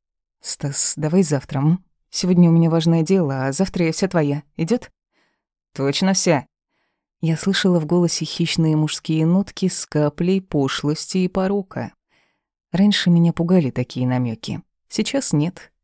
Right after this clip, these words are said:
Я чувствовала контроль над ситуацией,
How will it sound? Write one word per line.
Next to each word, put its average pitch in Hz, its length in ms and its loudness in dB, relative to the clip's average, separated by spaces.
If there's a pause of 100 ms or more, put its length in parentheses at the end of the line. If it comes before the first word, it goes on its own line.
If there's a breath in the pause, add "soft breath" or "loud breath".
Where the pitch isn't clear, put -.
(120)
Я 151 160 0
чувствовала 139 520 -2
контроль 143 600 0
над 143 160 2
ситуацией, 151 840 -2